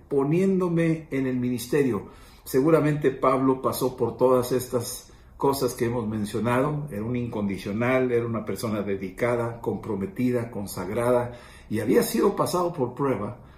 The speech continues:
y aún así él estaba fiel con el Señor. Estaba totalmente consagrado, enamorado del Señor. Versículo trece.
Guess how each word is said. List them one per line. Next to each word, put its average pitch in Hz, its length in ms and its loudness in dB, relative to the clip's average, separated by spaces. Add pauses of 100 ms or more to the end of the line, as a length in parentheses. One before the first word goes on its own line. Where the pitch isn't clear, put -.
(120)
y 110 120 -4
aún 135 280 2
así 120 520 -4 (160)
él 127 400 0 (160)
estaba 113 580 -6
fiel 104 480 -4
con 107 180 -6
el 104 100 -6
Señor. 98 400 -6 (300)
Estaba 123 340 0
totalmente 117 680 -2
consagrado, 113 840 -2
enamorado 107 840 -4
del 104 180 -6
Señor. 92 380 -8 (760)
Versículo 143 480 2
trece. - 460 -2